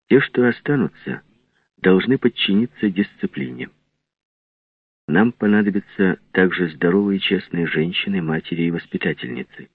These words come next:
Только не сентиментальные дамы, не те, что строят глазки. Мы не можем принимать слабых и глупых. Жизнь снова становится первобытной, и те, кто бесполезен, кто является только обузой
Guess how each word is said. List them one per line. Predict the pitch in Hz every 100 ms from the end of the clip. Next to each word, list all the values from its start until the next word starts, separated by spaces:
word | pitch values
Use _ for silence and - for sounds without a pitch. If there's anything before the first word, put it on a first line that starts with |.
| _ _ _ _ _
Только | - 87 - 90
не | 85 82
сентиментальные | - 85 - 87 82 - 127 92 76
дамы, | 64 71 65 58 - _ _ _ -
не | 95 117
те, | 101
что | - - -
строят | - - 78 71
глазки. | 69 69 - - - _ _ _ _ _ _ -
Мы | 80 98
не | 113
можем | 123 101
принимать | 82 85 85 82 78 - - -
слабых | 95 101 104 - -
и |
глупых. | 87 80 - - - - _ _ _ _ _ _ -
Жизнь | 90 104 104 - -
снова | - 98 104
становится | - 95 95 90 -
первобытной, | - 90 87 87 82 101 - 62 - _ _ _ _
и | -
те, | - 101
кто | - -
бесполезен, | 82 90 - 82 82 95 107 104
кто | _ -
является | 78 76 95 92 -
только | 90 90 82
обузой | 73 85 92 92